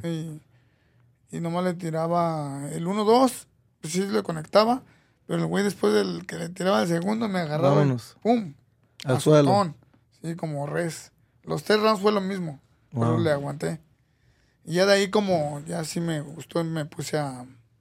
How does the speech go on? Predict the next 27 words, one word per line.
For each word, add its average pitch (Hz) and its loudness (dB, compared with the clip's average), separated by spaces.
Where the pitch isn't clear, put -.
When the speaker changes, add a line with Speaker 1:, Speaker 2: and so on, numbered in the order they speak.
Speaker 1:
entrenar 151 -2
ahí, 180 2
pues 190 -2
ahí, 190 0
este, 147 -4
me 165 -4
puse 165 -2
a - 4
buscar 180 2
ahí, 180 0
pues 185 -4
que - -6
es 160 -6
un 180 -4
pueblo 180 0
chico 175 -4
de 143 -4
donde 156 -4
nacieron, 151 -2
Speaker 2:
Ujú. 127 2
Speaker 1:
en 151 -8
Clovis. 185 -4
Nuevo 151 -6
México, 196 -4
y 180 -2
entonces, 156 -8
este, 143 -10